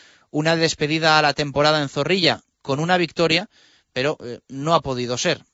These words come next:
Es una pena, pero no ha podido ser. Así que a ver si se pueden conseguir los tres puntos en Mallorca la próxima jornada frente al equipo de Goyo Manzano. Se le hizo un favor,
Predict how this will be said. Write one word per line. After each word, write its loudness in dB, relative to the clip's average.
Es -8
una -4
pena, -2
pero -2
no 0
ha 2
podido -4
ser. -8
Así -14
que -8
a -6
ver -4
si -4
se -2
pueden -4
conseguir -6
los -6
tres -8
puntos -6
en 4
Mallorca 2
la 4
próxima -4
jornada -2
frente -4
al -2
equipo -4
de 2
Goyo -2
Manzano. -10
Se -4
le -2
hizo -2
un -2
favor, 6